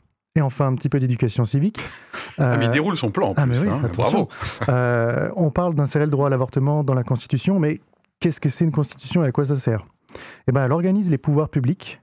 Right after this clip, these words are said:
Speaker 1: et règle les rapports entre les pouvoirs législatifs, exécutifs et judiciaires. Elle définit et garantit les droits fondamentaux des citoyens et elle est une protection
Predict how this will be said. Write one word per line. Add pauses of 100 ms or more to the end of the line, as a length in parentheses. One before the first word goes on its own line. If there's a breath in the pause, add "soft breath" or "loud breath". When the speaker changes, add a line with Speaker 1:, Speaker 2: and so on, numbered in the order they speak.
(100)
Speaker 1:
et
règle
les
rapports
entre
les
pouvoirs (100)
législatifs,
exécutifs (140)
et
judiciaires. (680 loud breath)
Elle
définit
et
garantit
les
droits
fondamentaux
des
citoyens (600 loud breath)
et (120)
elle
est
une
protection